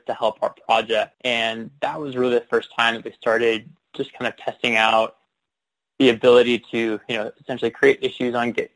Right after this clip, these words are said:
GitHub and then, you know, stake them with cryptocurrency to have, uh, open source developers come help us and work on our project. Since then, uh, we've roughly had about forty, forty or so contributors to our project in the open source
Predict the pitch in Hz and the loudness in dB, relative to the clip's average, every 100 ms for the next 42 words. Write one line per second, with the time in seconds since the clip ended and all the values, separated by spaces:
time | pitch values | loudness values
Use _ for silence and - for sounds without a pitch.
0 | - 135 123 110 110 110 - - - 113 | -14 -2 0 2 0 -2 -10 -12 -4 0
1 | 110 110 110 110 107 113 110 110 110 107 | 2 2 0 -8 -2 0 2 0 -6 -14
2 | - 123 110 - 120 117 120 113 110 110 | -16 -12 -12 -2 -2 0 0 0 0 -6
3 | - - 117 - 127 - 113 - 190 - | -12 -10 -10 -4 -2 0 0 -2 -12 -10
4 | - 113 - 113 104 107 - _ - _ | -6 -4 -2 2 2 0 -6 _ -20 _
5 | - 117 - - - 127 117 117 113 - | -10 -8 -8 -10 -6 -4 -2 0 0 2
6 | 110 107 113 110 117 107 117 117 117 110 | 2 2 0 -6 -8 -2 0 2 2 2
7 | - 107 104 - 110 113 - 113 113 110 | -4 -10 -10 -10 -14 -4 0 2 0 -4
8 | 113 _ _ _ _ _ _ _ _ _ | -4 _ _ _ _ _ _ _ _ _
9 | _ _ _ - 156 151 135 123 120 120 | _ _ _ -4 -4 -4 -2 0 0 -4
10 | 117 - 123 110 110 117 110 117 - 123 | -8 -12 -8 -6 -4 -2 0 0 0 0
11 | 110 110 - _ - 117 117 117 117 117 | 0 0 -4 _ -2 4 4 4 0 -2
12 | 117 _ _ - 123 120 120 117 - 117 | -4 _ _ -4 -2 0 -2 -2 0 4
13 | 113 113 107 - 117 - 113 110 107 - | 4 4 0 -6 -10 -4 -2 -2 -2 0
14 | 110 - 113 113 117 113 - - 113 113 | 0 0 2 2 2 -2 -4 -8 -2 -2
15 | 110 113 120 110 | -2 -4 -4 -4